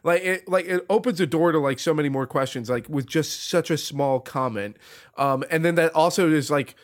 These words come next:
what, like, well, like, specifically with Janna and s-, uh, like, Janna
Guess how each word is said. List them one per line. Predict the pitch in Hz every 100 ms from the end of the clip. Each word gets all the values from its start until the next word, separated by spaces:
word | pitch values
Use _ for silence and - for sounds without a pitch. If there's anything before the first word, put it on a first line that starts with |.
| - _
what, | 143 170 -
like, | 131 139
well, | 135
like, | 135 131 131
specifically | - 156 180 185 190 185
with | 160 139 120
Janna | 143 143 156 151 147 139 - _ -
and | 131
s-, | 117 - - - -
uh, | 127 117 117
like, | 127 120 - _ 139
Janna | 120 151 147 151 143 143